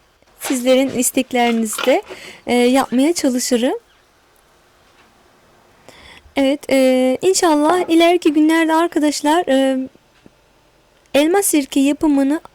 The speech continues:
baştan sona kadar tüm halinde bir video hazırlayacağım.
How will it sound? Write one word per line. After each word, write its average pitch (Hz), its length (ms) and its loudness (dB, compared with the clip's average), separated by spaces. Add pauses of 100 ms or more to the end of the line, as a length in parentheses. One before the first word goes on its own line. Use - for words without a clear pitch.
(320)
baştan 302 520 0
sona 320 360 0
kadar 302 420 0 (580)
tüm 392 200 0
halinde 277 580 0
bir 302 180 2
video 247 300 -2
hazırlayacağım. 240 680 -4